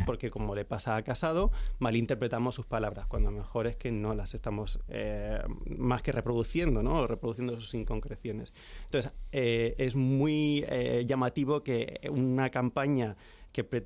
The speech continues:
que debe ser sobre, eh, propuestas y sobre ideas concretas en un momento de tanta, eh, división y fragmentación, de repente topemos con tonterías de este estilo, ¿no?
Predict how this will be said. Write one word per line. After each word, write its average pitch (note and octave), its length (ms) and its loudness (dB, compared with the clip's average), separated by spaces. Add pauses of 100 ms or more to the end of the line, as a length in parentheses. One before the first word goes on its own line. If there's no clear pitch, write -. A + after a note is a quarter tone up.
que B2+ 140 0
debe C#3+ 260 4
ser D#3 360 0
sobre, G#2+ 920 -2
eh, G2+ 40 -6
propuestas A2+ 760 -2
y A2+ 40 0
sobre A2+ 1000 0 (140)
ideas C3 580 2
concretas A#2 840 0
en A2+ 200 0
un B2 60 4
momento B2+ 380 2
de A2+ 80 0
tanta, A#2+ 640 0
eh, A#2+ 220 0
división A#2+ 520 0
y B2+ 60 -2
fragmentación, C#3+ 680 0
de C#3 80 2
repente B2 460 0
topemos C#3+ 340 -2
con B2 220 0
tonterías A2+ 440 -2
de A#2 80 -4
este A2+ 160 -10
estilo, A2 340 -10
¿no? - 100 -12